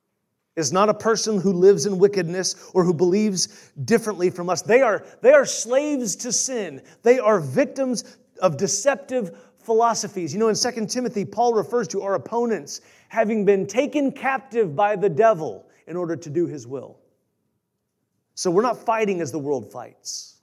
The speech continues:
We don the armor of light and of God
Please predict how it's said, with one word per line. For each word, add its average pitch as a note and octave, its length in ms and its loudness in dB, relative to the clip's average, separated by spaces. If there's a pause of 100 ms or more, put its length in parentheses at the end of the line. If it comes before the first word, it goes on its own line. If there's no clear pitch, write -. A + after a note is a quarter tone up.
(1080)
We F#3 140 2
don A3 400 2
the G3+ 120 0
armor G3 440 2
of D3 180 -4
light C3 680 -2 (220)
and D3+ 100 -6
of A2+ 280 -10
God D3 500 -2